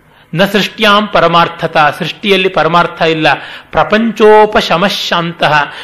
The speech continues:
ಪ್ರಪಂಚ ಉಪಶಮವಾಗೋದು, ಕರಗಿ ಹೋಗೋದೇ ಪರಮಾರ್ಥ ಅಂತ ಹೇಳುವಲ್ಲಿ ಇದೇ ಕಾಣಿಸುವುದು ತಾನೆ. ಇನ್ನು ಶ್ರೀಹರಿಯೋ ಮಹಾದೇವನೋ ಯಾರಾದರೂ ಒಬ್ಬ ಇದ್ದಾನೆ ಅಂತಂದ್ರೆ, ಅವನನ್ನು ಬಿಟ್ಟು ಪ್ರತ್ಯೇಕವಾಗಿ ನಾನಿದ್ದೀನಿ ಅಂತ ಒಂದು ಪ್ರಪಂಚ ಇದ್ರೆ, ಆ ಪರಮಾತ್ಮನಿಗೆ ಪೂರ್ಣತೆಯಾದರೂ ಎಲ್ಲಿರುತ್ತೆ?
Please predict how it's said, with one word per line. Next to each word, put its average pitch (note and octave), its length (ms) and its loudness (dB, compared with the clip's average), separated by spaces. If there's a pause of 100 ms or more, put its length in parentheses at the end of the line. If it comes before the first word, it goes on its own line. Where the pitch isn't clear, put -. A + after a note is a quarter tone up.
(100)
ಪ್ರಪಂಚ F#3+ 540 0
ಉಪಶಮವಾಗೋದು, F#3 960 0
ಕರಗಿ F#3 320 -2
ಹೋಗೋದೇ G3+ 460 4
ಪರಮಾರ್ಥ F3 580 -2 (480)
ಅಂತ A#3 260 0
ಹೇಳುವಲ್ಲಿ E3+ 720 0 (140)
ಇದೇ B3 280 2
ಕಾಣಿಸುವುದು D#3+ 500 -2
ತಾನೆ. B2 540 -6
ಇನ್ನು A3+ 200 0
ಶ್ರೀಹರಿಯೋ G#3+ 920 2 (160)
ಮಹಾದೇವನೋ G3 680 2
ಯಾರಾದರೂ F#3 560 2
ಒಬ್ಬ F#3+ 280 0
ಇದ್ದಾನೆ F#3 460 2
ಅಂತಂದ್ರೆ, D3+ 840 -4
ಅವನನ್ನು G#3+ 380 4
ಬಿಟ್ಟು - 220 -4
ಪ್ರತ್ಯೇಕವಾಗಿ A#3 760 0
ನಾನಿದ್ದೀನಿ A3+ 560 2
ಅಂತ B3 140 -2
ಒಂದು G#3 160 -2
ಪ್ರಪಂಚ G#3+ 400 0
ಇದ್ರೆ, D#3+ 680 0
ಆ F3 100 6
ಪರಮಾತ್ಮನಿಗೆ G#3+ 640 2
ಪೂರ್ಣತೆಯಾದರೂ G3 720 0
ಎಲ್ಲಿರುತ್ತೆ? C#3 560 -4